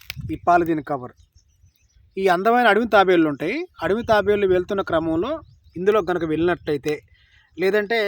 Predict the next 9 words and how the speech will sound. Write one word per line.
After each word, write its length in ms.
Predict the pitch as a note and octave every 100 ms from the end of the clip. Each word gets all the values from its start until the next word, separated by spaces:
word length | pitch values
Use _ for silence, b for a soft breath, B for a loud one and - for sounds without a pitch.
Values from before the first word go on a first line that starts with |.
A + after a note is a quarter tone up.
| A3 G#3 G3
ఈ 20 | -
ప్లాస్టిక్ 440 | F#3 G3 A#3+ B3 - F#3
దానికి 260 | F3 D#3+ E3 D3+ -
కాళ్ళకు 300 | F3 F#3+ F3 -
చుట్టుకున్నట్లయితే, 640 | D#3+ F3+ D#3 D3+ D3 A#3+ D#4+ - _ -
ఇక 100 | E3 E3 D#3
అవి 120 | D3 C#3 _ -
తాబేళ్ళు 420 | D#3+ E3 F3 E3+ -
కదలలేవు. 500 | C3+ D3+ D#3 D3 F3+